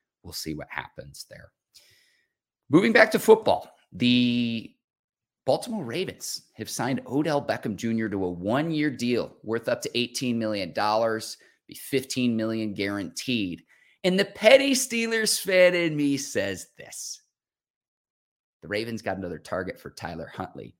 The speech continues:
Pro Bowler Tyler Huntley. Now, I'll say this, a trio of Rashad Bateman, Odell Beckham Junior, and Mark Andrews should be troublesome.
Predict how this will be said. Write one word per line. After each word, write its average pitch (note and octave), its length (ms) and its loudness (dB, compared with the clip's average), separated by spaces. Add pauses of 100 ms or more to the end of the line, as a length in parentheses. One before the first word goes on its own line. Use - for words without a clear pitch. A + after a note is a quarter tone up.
(120)
Pro A#2+ 500 -2 (160)
Bowler D#2+ 540 -6 (180)
Tyler - 400 -10
Huntley. - 360 -14 (160)
Now, B2 400 0 (720)
I'll A#2+ 100 4
say A#2 240 -2
this, D#2+ 500 -8
a A2 120 -2
trio B2 760 2
of G#2 280 0
Rashad G#2 420 -2
Bateman, F#2 480 -6
Odell G2+ 320 -2
Beckham F#2 300 -8
Junior, F2 380 -8
and F2 120 -8
Mark E2+ 260 -6
Andrews C#2+ 440 -10
should - 260 -10
be - 80 -16
troublesome. - 640 -12